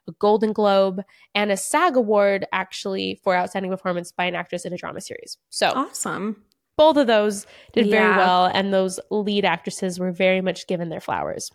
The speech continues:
Speaker 1: So
Speaker 2: Good
Speaker 1: thought
Speaker 2: for
Speaker 1: that was
Speaker 2: them.
Speaker 1: awesome.
Speaker 2: Okay, we get to move into Netflix now, which is
Speaker 1: Yay.
Speaker 2: fun. I'm gonna actually talk about Inventing Anna first.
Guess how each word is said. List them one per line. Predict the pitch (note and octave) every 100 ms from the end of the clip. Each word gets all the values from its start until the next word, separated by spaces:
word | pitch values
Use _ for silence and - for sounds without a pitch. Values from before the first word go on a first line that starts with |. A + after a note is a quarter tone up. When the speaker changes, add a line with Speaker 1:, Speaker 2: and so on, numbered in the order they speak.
| _
Speaker 1:
So | - D#3 - -
Speaker 2:
Good | B3+
Speaker 1:
thought | B3+ -
Speaker 2:
for |
Speaker 1:
that | A3+
was | A3
Speaker 2:
them. | G#3+
Speaker 1:
awesome. | G#3+ A3 - -
Speaker 2:
Okay, | C4+ C#4 - - - - A#3 C4 G#3+ G3+
we | A3
get | C4 C4+
to | D#4
move | E4+
into | F4+ D#4
Netflix | A#3 F#3 G#3 B3 A3+ -
now, | G#3 F3+ F3 F3+ F3+
which | F#3+ -
is | A#3+ A#3+
Speaker 1:
Yay. | A3+ A3 A3+
Speaker 2:
fun. | G3 G3+ A#3 C4
I'm | B3 D4
gonna | G4+ A4+
actually | F#4 B3+
talk | A#3 G#3
about | G3 -
Inventing | F#3 F#3 G3+ G3 F#3+
Anna | B2+ B2+ -
first. | - F2 - -